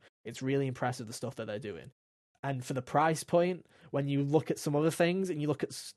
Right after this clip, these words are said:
Nintendo Wii U games that came to Switch and just got a boost to ten eighty P and they slapped an extra ten dollars on it, you're like, "You know what?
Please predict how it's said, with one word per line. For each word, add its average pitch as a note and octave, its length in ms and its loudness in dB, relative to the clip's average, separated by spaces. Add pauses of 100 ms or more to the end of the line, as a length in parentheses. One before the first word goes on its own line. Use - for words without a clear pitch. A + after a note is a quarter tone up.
Nintendo D3+ 480 2
Wii D3+ 160 4
U E3 180 2
games E3+ 320 6
that - 100 -10
came F3 200 2
to F3+ 100 0
Switch - 380 0
and D#3 100 -4
just D3 180 -2
got C#3+ 120 -2
a C#3+ 60 -2
boost D#3 280 0
to D#3 60 -4
ten E3+ 160 -2
eighty E3 260 -2
P E3 240 0
and F3 160 -2
they D3 80 -2
slapped - 380 -4
an D#3+ 80 -2
extra - 300 -6
ten F3 240 0
dollars E3 280 4
on G3 160 0
it, G3+ 160 -4
you're D#3 140 -2
like, D3 240 -4
"You F3+ 100 -6
know G#3+ 140 0
what? G#3 260 4